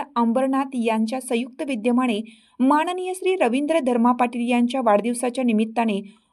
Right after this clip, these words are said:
मोफत शस्त्रक्रिया व मोफत चष्मा वाटप शिबिर आयोजित करण्यात आलं होतं.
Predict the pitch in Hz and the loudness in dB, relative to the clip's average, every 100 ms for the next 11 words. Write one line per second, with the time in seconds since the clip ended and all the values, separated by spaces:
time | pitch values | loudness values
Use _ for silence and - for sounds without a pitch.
0 | - 285 311 311 339 - - 240 254 247 | 0 2 2 -2 -8 -6 -2 -2 -2 -2
1 | 240 185 170 - _ - 254 254 254 254 | -2 -2 -4 -10 _ -4 -2 2 0 2
2 | 311 320 - 233 - 294 294 269 269 - | -2 -2 -2 -2 -2 -4 -2 -2 -4 -6
3 | 240 233 254 - 214 220 226 247 240 208 | -4 -2 -4 0 2 2 -2 -4 -2 -2
4 | 196 196 214 175 180 | -2 -2 -2 0 -2